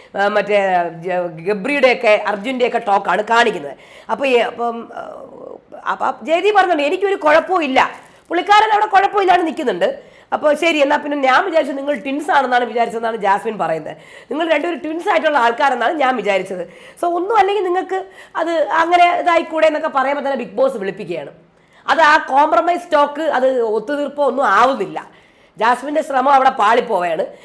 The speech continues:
എന്നിട്ട്, ആ, ബിഗ് ബോസ് വിളിപ്പിക്കുന്നു, ആ, നമ്മുടെ ലിവിങ് ഏരിയയിൽ. എന്നിട്ട്, "സായി ഒരിക്കൽ നിങ്ങൾക്ക് വാർണിംഗ് തന്നതാണ്, ഏ, പുറത്തെ കാര്യം പറഞ്ഞതിനോ, പറഞ്ഞ, പറഞ്ഞതുകൊണ്ട് ഇനി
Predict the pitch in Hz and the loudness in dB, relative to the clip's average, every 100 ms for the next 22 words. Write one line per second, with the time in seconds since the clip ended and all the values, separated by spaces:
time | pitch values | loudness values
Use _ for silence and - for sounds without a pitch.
0 | - - 285 311 330 381 - _ _ _ | -8 -2 -2 0 -2 -4 -8 _ _ _
1 | _ _ _ _ _ - 196 208 180 214 | _ _ _ _ _ -10 -4 -4 -4 -4
2 | 247 320 220 214 214 175 160 156 _ _ | 4 4 4 -2 -2 -8 -12 -16 _ _
3 | _ 196 202 196 190 202 190 185 - 208 | _ 0 2 2 0 -2 -2 -4 -6 -6
4 | 269 269 196 180 160 143 - _ _ 240 | -4 -2 -2 -4 -8 -12 -18 _ _ -2
5 | 269 254 339 - - 262 311 277 165 - | 0 0 -2 -4 4 8 8 6 -2 -12
6 | _ _ - 262 330 349 302 294 277 240 | _ _ 0 0 2 2 2 2 4 6
7 | 240 269 254 208 208 196 156 143 - _ | 8 6 4 4 4 2 2 -4 -12 _
8 | _ - 277 311 - 233 262 269 294 240 | _ 4 4 2 -6 0 0 2 2 4
9 | 240 262 269 226 208 220 202 175 - 240 | 4 4 2 0 2 2 0 0 2 2
10 | 247 233 233 226 190 156 147 - _ _ | 2 2 2 2 0 -2 -8 -12 _ _
11 | 220 294 339 320 - | -2 0 2 2 -2